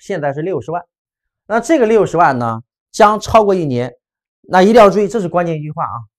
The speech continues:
在报表上，也就是资产负债表上，它还是流动资产吗？不是，它超过一年啊，所以说我们不能把它再列示在交易性金融资产里边了。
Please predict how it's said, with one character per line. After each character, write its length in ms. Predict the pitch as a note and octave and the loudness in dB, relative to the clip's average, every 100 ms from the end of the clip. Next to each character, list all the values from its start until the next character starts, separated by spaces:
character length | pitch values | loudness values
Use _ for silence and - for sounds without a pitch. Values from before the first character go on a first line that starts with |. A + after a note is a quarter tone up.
| _ _ _ _ _ _ _ _ | _ _ _ _ _ _ _ _
在 240 | - A3 F#3 | 4 4 4
报 400 | F#3 E4+ E4 E3 | 6 6 8 4
表 380 | C#3 A#2 D#2+ | 2 -2 -4
上， 240 | G#2 A3+ F#3+ - | 0 2 2 -2
也 100 | - | -10
就 80 | C#3 | -6
是 60 | F#3 | -6
资 180 | - C#4 | -6 -4
产 180 | E3 C3 | -4 -4
负 100 | A#3 | -2
债 100 | G3+ | -2
表 200 | B2+ F2 | -4 -8
上， 200 | B2+ - _ _ | -10 -10 _ _
它 260 | - A3+ A#3 | -2 0 0
还 320 | A3 B2 C3 | 0 -4 -4
是 340 | - - D#3+ A#2+ | -6 -6 -4 -4
流 300 | A2+ A2+ D3 | -4 -4 -4
动 180 | D#3 | -6
资 60 | C3+ | -10
产 180 | D3 A#2 | -10 -8
吗？ 140 | C3+ D3+ _ _ _ _ - | -8 -10 _ _ _ _ -8
不 80 | |
是， 260 | D#3 - C3+ _ _ _ _ | -8 -6 -10 _ _ _ _
它 100 | - | -12
超 180 | A#3+ C#4+ | 0 2
过 80 | C4 | 4
一 80 | A#3 | 2
年 200 | D#3 B2+ | 0 -4
啊， 100 | B2+ _ _ _ _ | -8 _ _ _ _
所 120 | C4+ | 0
以 40 | |
说 120 | A#3+ | 4
我 80 | A#3+ | 4
们 220 | F#3+ C4+ - | 4 0 2
不 120 | F#4 | 2
能 200 | G#3+ F3 | 2 0
把 140 | A#2+ | -4
它 180 | A#2 C#3 | -2 -4
再 200 | - C#3 | 0 -2
列 340 | B2 G3 D#3+ | 0 -4 -4
示 300 | B2 - D3+ | -4 -6 -8
在 280 | A#2+ D3 A2+ - _ _ | 2 2 2 -2 _ _
交 600 | - F#3+ G3+ G#3 G#3 G#3 | 0 6 8 6 4 2
易 300 | G3 E3 B2+ | -2 -4 -6
性 340 | B2 D#3 B2 | -4 -6 -4
金 100 | A#2+ | -6
融 140 | D#3 C#3 | -8 -8
资 80 | |
产 160 | D3 C3 | -8 -6
里 80 | B2+ | -6
边 160 | G#2+ | -8
了。 80 | A2+ | -10